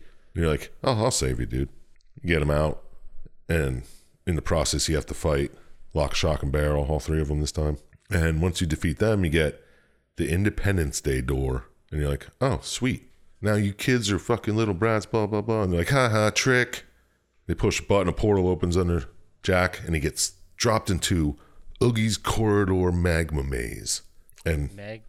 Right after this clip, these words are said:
Speaker 2: magma maze.
Speaker 1: he's walking through the maze, do-,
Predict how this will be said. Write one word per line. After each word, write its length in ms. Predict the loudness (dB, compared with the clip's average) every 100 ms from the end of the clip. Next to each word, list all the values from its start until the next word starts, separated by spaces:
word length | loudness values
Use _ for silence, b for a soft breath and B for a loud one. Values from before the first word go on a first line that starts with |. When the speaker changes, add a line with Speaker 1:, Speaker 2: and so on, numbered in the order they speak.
| -20
Speaker 2:
magma 420 | -18 -18 -18 -20 -18
maze. 300 | -14 -14 B B B B B B
Speaker 1:
he's 220 | 0 2
walking 300 | 4 2 2
through 200 | 0 2 2
the 60 |
maze, 600 | 2 2 2 2 0 -4 -12 -20 -4
do-, 200 | 0 0